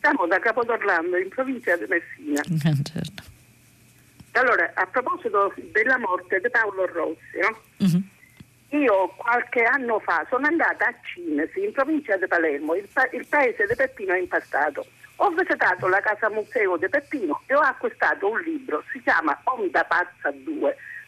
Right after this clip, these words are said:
Speaker 1: la postfazione è di Don Luigi Ciotti, tutti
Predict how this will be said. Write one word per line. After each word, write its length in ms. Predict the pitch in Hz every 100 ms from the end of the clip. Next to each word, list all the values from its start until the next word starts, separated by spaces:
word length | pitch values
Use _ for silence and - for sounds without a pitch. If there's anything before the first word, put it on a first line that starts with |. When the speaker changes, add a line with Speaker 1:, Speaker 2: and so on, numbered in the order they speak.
| 180
Speaker 1:
la 180 | 180 -
postfazione 1160 | 311 - - 185 185 - - 202 165 131 139 -
è 200 | 277 302
di 120 | 240 233
Don 160 | 269
Luigi 440 | 214 220 190 151 190
Ciotti, 440 | 185 147 143 233
tutti 240 | - 370